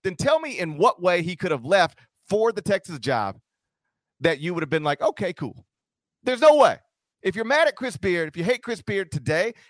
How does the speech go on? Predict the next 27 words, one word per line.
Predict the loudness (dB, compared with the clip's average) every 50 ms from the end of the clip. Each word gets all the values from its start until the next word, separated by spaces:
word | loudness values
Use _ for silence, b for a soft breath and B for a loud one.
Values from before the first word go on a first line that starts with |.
| b b
you | -6 -4
would | -4
have | -4 -2
hated | -2 -2 -2 -2 -2 -4
him | -4 -6 -8 _ _
no | -10 -8
matter | -6 -6 -6 -6 -6 -8 -10 _ -8
how | -2 0 2 2 2 2 0
he | -2 -2 -4 -6
left. | -4 -4 -4 -4 -6 -8 -12 -16 -18 -20 -20 b b b b b b b b b b _ _ -2
And | 0 0 0 0 0 0 0 0 -2 -2 -4 -6 -8 -12 -18 -20 -20 _ _ _ _ _ _ _ _ _ _ _ _ _ _ _ _ _ _ _ _ _ _ _ _ _
yet, | -10 -4 0 2 2 0 0 -4 -20 _ _ _ _ _ _ _ _ -4
any | -2 -2 -2 -2 0 2
of | 2 2 0 -2
us | -6 -6 -8 -12 -18 -20 -20 _ _ _ _ _ _ _ _ _ _ _ _ _ _ _ _ _ _ _ _ -6
with | -4 -4 -2
his | -2 -2 -2 -4 0
background | 4 6 6 6 4 0 -2 -2 0 -2 -2 -4 -4
in | -6 -4 -4
his | -4 -6 -6
shoes | -6 -6 -4 -4 -2 -4 -4 -8 -10 -14 _ _ _ -6
would | -4 -4
have | -2 -2
done | -2 -2 -2
what | -2 -4
he | -4 -4
did, | -6 -6 -8 -10